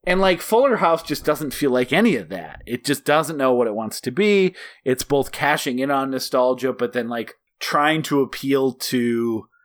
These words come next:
I don't know, like, I don't, I just don't, like, that, a, a very weird audience for who wants to watch a, a Full House spinoff in the mid two thousands or two thousand tens.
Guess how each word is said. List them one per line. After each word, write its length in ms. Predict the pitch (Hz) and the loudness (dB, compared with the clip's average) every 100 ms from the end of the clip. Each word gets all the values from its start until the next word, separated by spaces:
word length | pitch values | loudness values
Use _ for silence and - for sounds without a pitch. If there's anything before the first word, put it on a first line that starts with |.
| _ _ - | _ _ -4
I 140 | 123 | -2
don't 180 | 180 147 | -2 0
know, 220 | 139 180 | 0 2
like, 320 | 123 107 - | 0 -4 -6
I 80 | 123 | -2
don't, 180 | 151 156 | 0 2
I 140 | 147 | 2
just 220 | 156 151 - | 0 -2 -2
don't, 200 | 147 127 | -2 0
like, 280 | 135 127 | -2 0
that, 300 | - 123 - _ _ _ _ - | 0 0 -2 _ _ _ _ -4
a, 100 | 127 131 127 | 0 0 -2
a 160 | 127 131 | 0 0
very 680 | 107 98 151 165 170 156 139 | -2 0 2 4 4 2 0
weird 460 | 120 127 147 143 | 0 2 4 2
audience 680 | 131 113 131 143 156 165 - | 0 -2 0 0 -2 -2 -6
for 680 | - 131 127 123 117 117 - _ _ | -4 2 4 4 4 2 -4 _ _
who 200 | - 147 | -2 0
wants 280 | 135 139 135 | 2 -2 -2
to 100 | 139 | -2
watch 380 | 123 117 127 - | 0 0 0 -2
a, 100 | 107 - | -6 -4
a 80 | 117 | -8
Full 300 | - - 127 | -4 0 0
House 300 | 127 117 - | 0 -2 -6
spinoff 540 | - 120 123 123 127 - _ - - _ _ - - | -4 -4 -2 -4 -6 -12 _ -20 -20 _ _ -20 -12
in 180 | 127 135 | -4 -2
the 80 | 131 | -2
mid 260 | 127 131 113 | 0 -2 -2
two 160 | 127 | -6
thousands 840 | 120 117 127 139 196 196 190 - - | -6 -2 -2 0 -4 -6 -10 -16 -10
or 140 | 113 | -10
two 200 | 113 147 | -2 -2
thousand 420 | 135 123 120 117 | 0 0 0 -4
tens. 520 | 104 135 185 208 - | -2 0 0 -4 -10